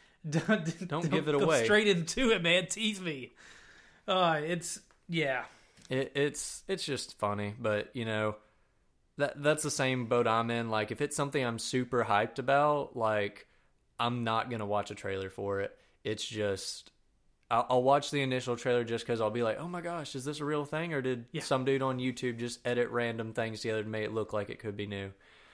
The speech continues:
Speaker 2: Um, but when it's actually, like, new, I'll, like, I'll watch the first maybe trailer or two if I didn't get too much in the first one.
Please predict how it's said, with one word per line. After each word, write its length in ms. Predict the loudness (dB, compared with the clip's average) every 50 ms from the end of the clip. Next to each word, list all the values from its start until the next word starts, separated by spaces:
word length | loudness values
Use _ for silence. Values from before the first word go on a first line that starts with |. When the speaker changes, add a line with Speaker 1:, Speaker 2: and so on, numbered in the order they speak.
| -18 _ -6
Speaker 2:
Um, 520 | -4 -2 -2 -2 -2 -2 -4 -6 -8 -10 -14 _ _ _ _ _
but 120 | -2 -2 -2
when 160 | -2 -2 -4
it's 120 | -2 0
actually, 360 | 0 -2 -2 -2 -4 -4 -4 -2
like, 80 | -2
new, 120 | -2 -2 -2
I'll, 120 | -2 -2
like, 220 | -2 -2 -4 -4 -4 -4
I'll 60 | -2
watch 240 | -2 -2 -2 -4 -6
the 80 | -8
first 280 | -6 -4 -4 -4 -4 -6
maybe 320 | -6 -2 -2 0 0 -2 -2
trailer 400 | -2 0 0 2 2 0 -2 -2
or 40 |
two 200 | -4 -2 -4 -2
if 100 | -2 -2
I 60 | -2 -2
didn't 300 | -2 -2 -4 -4 -4 -4
get 260 | -4 -4 -4 -6 -8 -8
too 160 | -6 -6 -4
much 280 | -2 -4 -4 -4 -6 -8
in 80 | -10
the 60 | -8 -6
first 320 | -4 -2 -2 -2 -4 -6
one. 320 | -6 -6 -6 -6 -8 -10